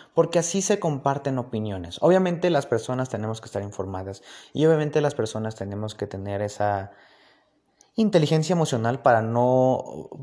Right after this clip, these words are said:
para no causar problemas. Esa es la principal situación. Entonces, no es que no debamos hablar del tema, sino que nosotros como humanos, como personas, no estamos lo inteligentemente emocionales, este,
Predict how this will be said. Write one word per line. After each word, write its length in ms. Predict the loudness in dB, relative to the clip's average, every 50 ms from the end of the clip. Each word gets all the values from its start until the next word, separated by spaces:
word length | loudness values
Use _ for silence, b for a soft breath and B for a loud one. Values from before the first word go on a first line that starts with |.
| -2
para 220 | 2 4 4 4 4
no 180 | 2 0 0
causar 400 | 2 2 2 2 2 0 -2 -2
problemas. 640 | 0 2 2 2 4 2 2 2 0 -2 -4 -4 -4
Esa 180 | -4 -2 -2 -2
es 120 | -2 2
la 240 | 2 2 2 2 2
principal 440 | -2 -2 -2 -2 -2 0 0 0 0
situación. 440 | 0 -2 -2 -2 -2 -4 -6 -6 -6
Entonces, 640 | -6 -2 0 2 2 2 2 0 -2 -2 -2 -6 b b b b b b b b
no 180 | 2 4 6 6
es 140 | 4 4 2
que 100 | 0 2
no 160 | 2 4 6
debamos 320 | 6 6 6 6 4 2
hablar 240 | 0 0 2 2 4
del 160 | 2 2 2
tema, 380 | 2 2 0 0 -2 -6 -10 -16 _ _ _
sino 400 | _ -6 -4 -2 0 -2 -2 -2
que 440 | 0 0 0 0 0 -4 -12 -18 _ -8
nosotros 560 | -4 -4 -2 0 0 0 2 2 2 0 0
como 180 | 0 0 0 2
humanos, 640 | 2 2 0 0 -2 -6 -8 -12 -14 -18 _ _ _ _ _ _ _ _
como 240 | -4 -2 -2 0 2
personas, 640 | 0 0 0 2 2 2 2 0 -4 -6 -10 -14 _ _ _ _ _ _ _ _ _ _ _ _ _
no 140 | -2 0 0
estamos 540 | 0 2 0 0 0 0 -2 -4 -6 -2 0
lo 100 | 2 2
inteligentemente 920 | 2 2 0 0 -2 -2 -2 -4 -4 -2 -2 -2 -2 -2 -2 -4 -4 -4
emocionales, 680 | -2 -4 -4 -6 -6 -4 -2 -2 -2 -2 -4 -6 -10 b b b b b b b b b b b b b _ _ _ _ _ _ _ _ _ _ _ -4
este, 800 | 0 0 0 0 -2 -4 -8 -4 0 2 4 4 4 2 2 0